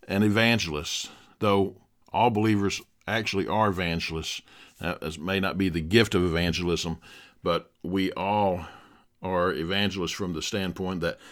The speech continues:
God gives us all the Great Commission to go and make disciples of all nations. And so to go, that means to go out and tell people about Him. So we all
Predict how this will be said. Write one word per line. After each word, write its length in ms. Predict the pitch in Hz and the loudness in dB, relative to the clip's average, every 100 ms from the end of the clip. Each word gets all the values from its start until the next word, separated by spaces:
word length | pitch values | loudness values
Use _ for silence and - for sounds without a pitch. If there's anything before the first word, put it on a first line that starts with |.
| - - - | -20 -18 -4
God 360 | 98 110 110 92 | 4 8 8 8
gives 220 | 104 98 | 4 4
us 200 | 95 - - | -2 -6 0
all 240 | 104 117 | 4 4
the 80 | 90 | 2
Great 240 | 90 87 | 0 -2
Commission 500 | - 87 95 90 82 - - - - | -2 -2 -2 -2 -6 -10 -20 -20 -8
to 100 | 82 | -2
go 380 | 78 107 113 92 | 4 6 8 6
and 80 | |
make 200 | 95 92 | 4 0
disciples 560 | 78 - 92 90 92 85 | 0 0 0 -2 -4 -6
of 80 | 80 | -6
all 160 | 80 | -4
nations. 500 | 76 85 - 82 80 - - - _ _ - | -2 -2 -4 -6 -10 -14 -20 -20 _ _ -10
And 100 | 92 | -2
so 160 | 107 92 | 2 2
to 120 | 90 | 0
go, 560 | 80 107 120 110 95 80 - - - - - | 2 6 8 8 6 2 -10 -20 -20 -20 -8
that 160 | 98 104 | -2 2
means 220 | 107 95 | 2 0
to 80 | 92 | 0
go 180 | 92 98 | 2 2
out 140 | 98 | 0
and 100 | - | -2
tell 200 | 104 104 | -2 -2
people 260 | 98 85 90 | -2 -6 -4
about 300 | 85 107 82 | -4 -4 -6
Him. 180 | 80 78 _ - - _ | -12 -14 _ -20 -20 _
So 200 | - 95 | -2 2
we 200 | 90 92 | 2 2
all 400 | 87 117 107 82 | 4 4 4 2